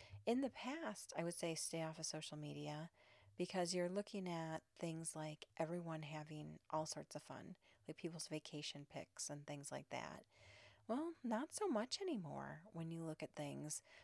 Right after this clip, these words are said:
A lot of throwback pictures of things that people used to do, but a lot of just, I don't know, complaints or worries.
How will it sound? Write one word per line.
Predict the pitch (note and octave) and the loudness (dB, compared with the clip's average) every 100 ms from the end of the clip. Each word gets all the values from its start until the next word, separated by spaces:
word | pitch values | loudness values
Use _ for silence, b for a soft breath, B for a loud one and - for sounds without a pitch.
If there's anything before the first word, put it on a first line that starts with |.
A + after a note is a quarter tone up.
| B | B
A | - | 2
lot | F3 G3+ | 6 6
of | A3 | 4
throwback | - D#3 E3 F#3 F#3+ - | 2 4 6 4 2 0
pictures | G3+ - G3+ G3+ - | -4 0 2 0 -2
of | D#3 | -6
things | - - D#3+ D#3+ | -10 -2 -2 0
that | D#3+ - | -2 -4
people | - F3 D#3+ | -8 -6 -6
used | D3 C#3+ - | -4 -2 0
to | F3+ | 0
do, | F3+ F3+ F#3 G3 B B B B _ | 0 2 2 0 B B B B _
but | F3 | 2
a | F3 | 2
lot | E3 F3 F3 G#3 | 2 0 2 0
of | A#3 - | -2 -4
just, | - E3+ E3 - - - - _ - _ - _ _ - B B B B _ _ b b b b b _ _ _ _ _ _ _ _ _ _ _ _ _ _ - | -2 0 0 -4 -8 -10 -16 _ -20 _ -20 _ _ -20 B B B B _ _ b b b b b _ _ _ _ _ _ _ _ _ _ _ _ _ _ -4
I | F3+ F3+ | -4 -2
don't | A3 | -4
know, | D3+ D#3+ G3+ | -2 -4 -4
complaints | - E3 - E3+ F#3 A3+ - - | -6 -8 -6 -4 -2 -4 -4 -4
or | - | -2
worries. | D#3 D3+ D#3+ F#3 A3 B3+ - | -2 0 2 2 2 0 -2